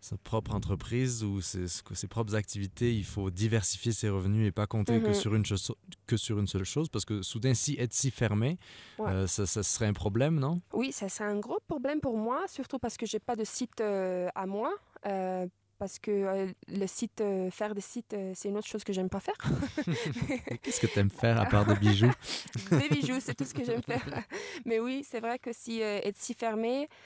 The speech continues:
Speaker 2: euh, bah, beaucoup de gens, en fait, quand ils commencent à avoir, euh, du succès sur Etsy, ils ont des clients, eh ben, ils vont ouvrir un site à eux où ils sont vraiment, euh, les chefs,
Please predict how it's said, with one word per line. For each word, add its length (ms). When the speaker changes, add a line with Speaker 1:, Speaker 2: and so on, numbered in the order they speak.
Speaker 2:
euh, 400
bah, 240
beaucoup 260
de 60
gens, 180
en 40
fait, 200
quand 180
ils 40
commencent 360
à 40
avoir, 260
euh, 100
du 120
succès 380
sur 200
Etsy, 400
ils 140
ont 40
des 120
clients, 420
eh 80
ben, 140
ils 120
vont 320
ouvrir 420
un 140
site 340
à 140
eux 240
où 100
ils 60
sont 340
vraiment, 800
euh, 40
les 120
chefs, 480